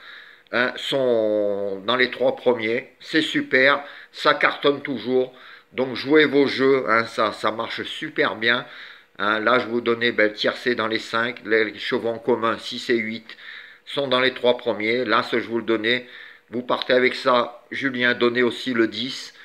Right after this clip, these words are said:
Il y avait de quoi cartonner et d'aller voir, ben, la nouvelle petite caissière, même si c'est des petits rapports. Mais au moins,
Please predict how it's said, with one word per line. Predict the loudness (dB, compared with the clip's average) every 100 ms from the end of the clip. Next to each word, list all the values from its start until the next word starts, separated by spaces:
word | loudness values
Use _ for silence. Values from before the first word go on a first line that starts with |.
| -20 -20 _
Il | 0
y |
avait | 2 4 2
de | 2
quoi | 2 6 6 4 -6 0
cartonner | 0 0 2 2 4 2 0 -4 _ 0
et | 4 4
d'aller | 4 2 2
voir, | 2 0 4
ben, | 4
la | 6 4
nouvelle | 2 0 0
petite | -4 -8 -8
caissière, | -4 -4 0 0 0
même | -4 -10
si | -12
c'est | -4 -2
des | -2
petits | -4 -2
rapports. | -2 0 0 0 -4 -18 -20 -20 -6
Mais | 4 6
au | 6
moins, | 6 4 4